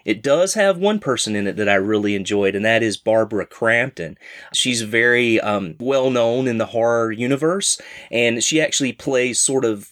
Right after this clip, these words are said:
the gatekeeper or the person with the keys that shows up on the V H S cassette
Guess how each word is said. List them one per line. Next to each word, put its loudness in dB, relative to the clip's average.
the -6
gatekeeper -2
or -4
the -8
person 0
with -2
the -6
keys -4
that 0
shows 2
up 0
on -2
the -2
V 0
H 0
S 0
cassette -2